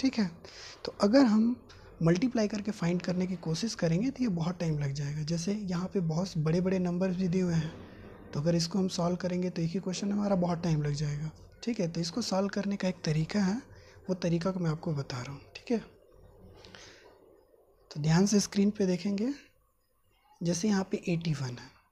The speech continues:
एटी वन का स्क्वायर करने के बाद इसके unit digit में कौन सा number आएगा वो अपने को फाइंड करना है। तो उसके लिए एक तरीका है कि number कितना भी बड़ा हो, आपको क्या करना है, केवल उसका यूनिट डिजिट ले लेना है।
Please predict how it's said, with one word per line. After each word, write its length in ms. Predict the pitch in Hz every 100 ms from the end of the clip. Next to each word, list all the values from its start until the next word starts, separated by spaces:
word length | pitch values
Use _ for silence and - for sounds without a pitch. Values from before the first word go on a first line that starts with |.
| -
एटी 260 | 175 170 226
वन 140 | 214
का 140 | 202
स्क्वायर 340 | 202 - 180 190
करने 300 | 190 185 185
के 160 | -
बाद 240 | 170 180 175
इसके 240 | 180 -
unit 320 | 180 156 175 190
digit 340 | 180 180 185
में 80 | 180
कौन 220 | - 165
सा 240 | 170 214 262 - - - -
number 300 | 160 156 202
आएगा 200 | 196 175
वो 100 | 233
अपने 180 | 254 226
को 100 | 208
फाइंड 280 | 180 170 156
करना 280 | 151 147 151
है। 60 |
तो 120 | 151 175
उसके 200 | - 202
लिए 80 |
एक 80 | 196 -
तरीका 360 | 170 170 190
है 160 | 202 220
कि 120 | 247
number 300 | 202 175 185 226
कितना 360 | - - 226
भी 140 | 214 202
बड़ा 220 | 175 170
हो, 340 | 160 226 - -
आपको 260 | 185 180 214
क्या 180 | 214 202
करना 280 | 202 196 202
है, 60 |
केवल 300 | 196 196 202
उसका 280 | 190 - 262 285 - - - _
यूनिट 440 | 156 175 208 269 - -
डिजिट 400 | 175 165 175 226
ले 140 | 214 185
लेना 240 | 185 196
है। 160 | 196 220